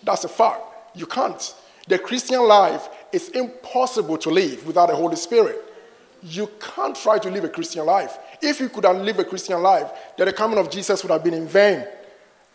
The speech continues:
Anyway, um, that's what the Lord laid on my heart anyway. So I believe if you listen to my podcast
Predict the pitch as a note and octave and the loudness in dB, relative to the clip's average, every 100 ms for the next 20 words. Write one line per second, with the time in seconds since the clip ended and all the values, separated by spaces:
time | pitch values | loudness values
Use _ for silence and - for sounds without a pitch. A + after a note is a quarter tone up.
0 | _ F#3+ F3+ F3+ D3+ - D#3 D#3+ D#3+ D#3+ | _ 10 12 12 10 8 8 10 10 4
1 | - - - - F#3+ F3 E3 D3 D#3 D3 | -10 -16 -2 4 4 4 4 6 6 6
2 | D3 C3 C3+ C#3+ D3+ C#3 C3 A#2+ D3+ D3+ | 2 0 -2 -2 -4 -8 -6 -2 -2 2
3 | F3 E3+ F#3+ D#3+ D#3+ D#3+ D#3+ C#3+ - F3 | 0 0 -2 -4 -4 -4 -2 -2 -2 -4
4 | - E3+ F3+ - | -2 -4 -4 -8